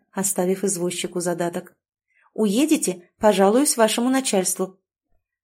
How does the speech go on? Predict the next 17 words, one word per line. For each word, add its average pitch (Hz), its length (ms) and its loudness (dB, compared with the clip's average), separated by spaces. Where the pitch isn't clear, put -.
"Экая 180 440 -2
вы 180 100 0
суровая", 175 760 2
хмыкнул 180 480 -2
мужчина 175 440 -2
лет 175 200 -2
сорока 175 360 -2
пяти. 170 420 -6
Нисколько 285 560 2
не 262 160 4
испугавшись 220 680 2
моей 208 320 2
угрозы, 202 600 2
он, 302 280 2
добродушно 208 640 2
рассмеявшись, 202 760 2
проворчал: 196 840 -2